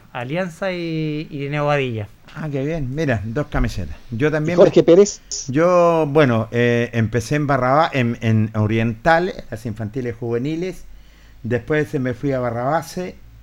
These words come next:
Speaker 2: jugué por filial Lister Rosell, que el equipo que llevo, el equipo de, de, de mis amores. Y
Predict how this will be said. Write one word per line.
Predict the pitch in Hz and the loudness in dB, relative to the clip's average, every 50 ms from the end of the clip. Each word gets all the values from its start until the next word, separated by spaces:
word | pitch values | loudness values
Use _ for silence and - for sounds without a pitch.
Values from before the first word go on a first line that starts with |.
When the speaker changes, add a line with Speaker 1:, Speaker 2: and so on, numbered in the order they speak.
| - - - - - - - - - - - - | -20 -20 -20 -20 -20 -20 -20 -20 -20 -20 -10 -6
Speaker 2:
jugué | 123 113 120 139 | -4 -2 -2 -2
por | 110 139 117 | -2 -4 -6
filial | 110 - 131 117 120 135 135 135 | -4 -4 -4 -2 0 0 0 0
Lister | 131 127 - - - 120 104 | -2 -4 -6 -6 -8 -6 -6
Rosell, | 104 101 101 110 110 - - 160 151 127 107 107 110 110 110 - | -6 -6 -6 -8 -8 -6 -2 0 0 0 0 -2 -4 -8 -8 -6
que | 117 110 104 101 101 - - 101 | -4 -4 -2 -4 -6 -6 -8 -8
el | 98 | -6
equipo | 98 98 123 113 110 | -6 -6 -4 -4 -4
que | 98 104 110 | -2 0 0
llevo, | 113 123 123 117 113 | 2 2 2 2 2
el | 107 | 2
equipo | 104 98 101 117 104 110 107 | 0 0 -2 -2 -2 0 0
de, | 107 104 101 98 98 - | 0 0 0 -2 -4 -6
de, | - 92 107 104 101 | -4 -2 0 0 0
de | 98 104 | 0 0
mis | 101 107 101 - - | 0 0 -2 -2 -4
amores. | 113 123 135 135 123 123 131 135 - - - - - - - - - - - - | -2 0 0 0 0 -2 -4 -4 -8 -14 -20 -20 -20 -20 -20 -20 -20 -20 -20 -6
Y | - 170 190 202 190 - | -2 0 2 2 0 -2